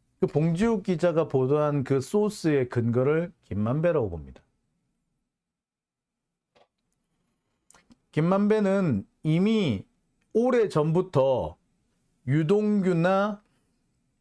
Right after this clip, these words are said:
이런 사람들과는 선을 긋고 있는 상태였던 거죠. 유동규나 남욱이나 이런 사람들과는 선을 긋고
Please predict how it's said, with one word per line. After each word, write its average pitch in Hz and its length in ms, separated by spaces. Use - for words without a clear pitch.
이런 185 280
사람들과는 147 800
선을 214 360
긋고 196 760
있는 123 320
상태였던 127 680
거죠. 78 360
유동규나 143 680
남욱이나 127 520
이런 147 240
사람들과는 127 520
선을 147 380
긋고 113 680